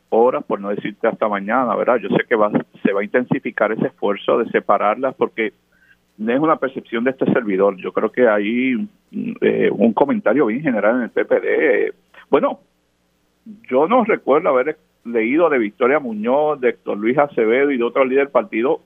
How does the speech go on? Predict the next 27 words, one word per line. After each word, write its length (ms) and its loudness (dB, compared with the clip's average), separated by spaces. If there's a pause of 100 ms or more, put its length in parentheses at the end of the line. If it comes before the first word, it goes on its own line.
(120)
abiertamente 1040 0
criticando 640 0
eso 140 0
del 80 0
comité 340 0
ejecutivo, 520 2
¿verdad? 260 0 (480)
Y 80 0
la 140 2
posposición 720 0
de 100 4
la 100 2
fecha 200 -4
de 60 4
un 100 -2
presidente, 760 0
y 120 4
hasta 340 -2
salieron 640 2
públicamente 840 -2 (720)
a 120 2
criticar 540 0
esa 180 0
vertiente, 560 -2
¿verdad? 320 2
De, 180 2
de, 260 -8